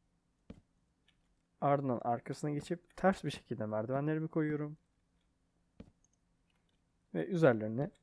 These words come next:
düz bir şekilde merdivenlerimi koyuyorum tekrardan. Bu şekilde bir görüntü elde etmek için. Ve artık evimizi yapmaya başlayabiliriz. Öncelikle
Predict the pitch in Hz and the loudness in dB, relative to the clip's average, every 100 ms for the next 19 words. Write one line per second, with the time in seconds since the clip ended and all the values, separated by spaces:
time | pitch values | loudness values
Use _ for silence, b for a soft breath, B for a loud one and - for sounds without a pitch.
0 | _ 208 151 117 117 - 113 120 123 139 | _ -2 -2 -2 -8 -6 -4 -2 -2 -2
1 | 143 143 147 - 147 143 143 156 143 139 | -2 -4 -4 -2 0 -2 -6 -6 -4 -4
2 | 139 - _ _ _ _ _ _ _ 165 | -6 -10 _ _ _ _ _ _ _ -4
3 | - 123 117 117 120 139 143 143 147 143 | -2 -2 -2 -2 0 2 0 0 2 4
4 | 143 147 143 - 160 160 _ _ _ _ | 2 0 -6 -8 -10 -10 _ _ _ _
5 | _ _ _ _ - _ _ _ _ _ | _ _ _ _ -20 _ _ _ _ _
6 | _ - 165 - - 190 143 151 - - | _ 0 0 0 4 4 4 -2 -4 -14
7 | - 175 143 123 131 143 139 139 117 - | 4 6 6 4 4 2 2 2 2 0
8 | - - - - - - - _ _ _ | -8 -10 -14 -20 -20 -20 -20 _ _ _
9 | _ _ _ _ 214 180 139 - 143 | _ _ _ _ 0 2 2 2 0